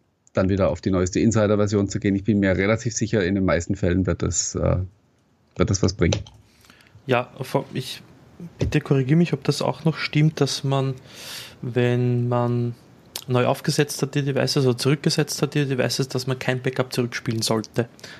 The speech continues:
Speaker 2: Weil sonst
Speaker 1: Äh,
Speaker 2: passiert sich quasi wieder die Probleme.
Speaker 1: Ja,
Speaker 2: Das ist
Speaker 1: ja,
Speaker 2: meine
Speaker 1: ich,
Speaker 2: Erfahrung.
Speaker 1: äh, das ist, aber ich muss jetzt aber auch ganz ehrlich sagen, das ist bei mir vielleicht auch so ein emotionales Thema. Also ich hab da inzwischen so eine Routine drin,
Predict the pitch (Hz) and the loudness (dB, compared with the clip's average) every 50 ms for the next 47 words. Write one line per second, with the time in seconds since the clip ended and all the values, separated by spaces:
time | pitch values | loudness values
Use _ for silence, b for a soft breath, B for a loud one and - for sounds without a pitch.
0 | B B - 120 117 127 120 117 - - - - - - 123 - - 98 107 120 | B B -6 -2 0 0 2 2 0 0 0 -2 -4 -6 -6 -4 0 0 2 4
1 | 135 139 135 127 127 123 104 123 131 - - 147 127 120 123 120 113 120 113 123 | 4 6 6 6 4 2 0 -4 -10 -14 -14 -14 -14 -14 -14 -16 -16 -16 -16 -16
2 | 117 - 123 107 123 120 113 - - - 113 120 131 131 127 117 117 120 113 110 | -16 -16 -16 -16 -16 -16 -18 -18 -10 -4 0 2 4 4 4 4 4 2 2 2
3 | 123 143 151 151 147 143 151 160 135 - - 139 135 143 135 - - 123 - _ | 2 2 2 2 2 2 0 0 -2 -4 -8 -8 -6 -6 -8 -10 -16 -20 -20 _
4 | _ 143 139 139 139 151 170 165 - - 131 147 - 156 143 156 165 170 - 170 | _ -2 0 2 4 4 2 2 2 2 2 2 2 2 4 4 4 4 2 0
5 | 156 139 107 131 135 117 127 143 - 151 151 151 123 - 101 120 127 139 - - | -2 -2 -2 0 0 0 0 0 0 -2 -2 -2 -2 -4 -6 -4 -4 -4 -2 0
6 | 117 104 107 120 147 156 151 _ B B B B B B _ - 120 123 135 151 | 0 2 2 2 0 -4 -6 _ B B B B B B _ -6 -4 -2 -4 -4
7 | - - 135 117 117 120 131 127 - - - 123 110 104 101 95 92 104 123 143 | -2 0 0 2 4 2 2 0 -4 -6 -4 -4 -2 -2 -2 -2 0 0 -2 -2
8 | - 120 117 135 131 - 139 135 123 82 110 113 117 127 123 - 135 127 120 95 | -4 -4 -6 -6 -4 -2 -2 -2 0 0 0 0 0 0 0 0 2 2 4 4
9 | 90 95 107 123 127 123 - - - _ _ - - 113 110 117 123 117 104 - | 2 2 0 0 -2 -4 -6 -10 -12 _ _ -2 0 2 2 4 4 2 2 -2
10 | B B B B B 120 120 117 110 127 127 135 135 123 139 - - 135 131 120 | B B B B B 2 2 2 2 0 0 2 2 0 0 0 0 2 2 2
11 | - 127 143 156 139 135 123 120 - - 147 160 151 117 107 98 107 107 131 165 | 4 2 2 2 2 0 -2 -2 -2 -2 0 2 2 2 2 2 0 2 0 0